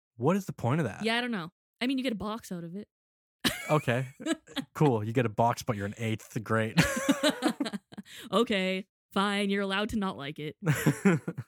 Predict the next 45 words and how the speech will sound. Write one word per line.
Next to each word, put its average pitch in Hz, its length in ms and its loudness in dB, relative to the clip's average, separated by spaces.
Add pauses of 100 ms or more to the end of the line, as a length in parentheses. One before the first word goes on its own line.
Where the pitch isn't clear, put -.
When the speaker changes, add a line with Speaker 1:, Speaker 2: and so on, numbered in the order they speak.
(760)
Speaker 2:
But, 220 340 -4
um, 190 540 -2 (760)
I - 60 -8
thought 208 160 -8
there 185 80 -4
was 185 100 -4
another 180 200 -4
spider 180 400 -6
on 165 80 -8
my 165 100 -8
bed. 170 220 -8
I 180 60 -6
was 196 120 -8
gonna 180 220 -4 (100)
freak 330 260 4
out. 262 240 4
Speaker 1:
You 110 120 0
are 92 220 -6 (460)
paranoid. 90 540 -4
<laughs> - 240 -4 (260)
Speaker 2:
<laughs> - 360 -20
Um, 190 500 -2 (120)
to 208 100 2
mirror 262 320 4
that, 180 400 0
my, 185 320 0
my 185 120 -2
next 202 280 -4
one 208 100 0
on 190 80 -2
my 175 120 -2
list 170 300 -6
is 170 520 -8 (320)
Mushroom 185 420 0
City. - 480 0
Speaker 1:
I 110 140 0
figured. 95 420 -6 (140)
Speaker 2:
Yeah, 214 220 6
which - 180 8
is - 100 4
Speaker 1:
<laughs> - 0 -
Speaker 2:
the, 113 160 4
Speaker 1:
Yeah. 101 80 2
Speaker 2:
the 95 80 4
nighttime 170 720 -2